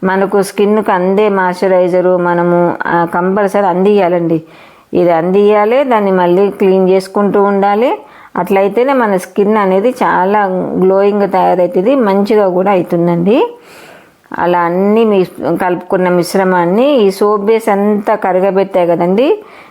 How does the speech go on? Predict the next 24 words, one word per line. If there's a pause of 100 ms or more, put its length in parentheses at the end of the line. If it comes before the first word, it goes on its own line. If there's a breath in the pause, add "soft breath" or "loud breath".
(120)
ఇది
కలగ-,
కరగబెట్టడం
మట్టుకు
డబుల్
బాయిల్
మెథడ్లో
కరగబెడుతున్నాను.
ఎవరైనా
అలానే
పెట్టాలి. (800 loud breath)
దాంట్లో
ఈ
మిశ్రమాన్ని
అంతా
చక్కగా
కలుపుకోవాలండి.
ఎక్కడ
ఉండలు
కానీ
ఏది
లేకుండా (380 loud breath)
మొత్తం
కలిపేసుకోవాలి.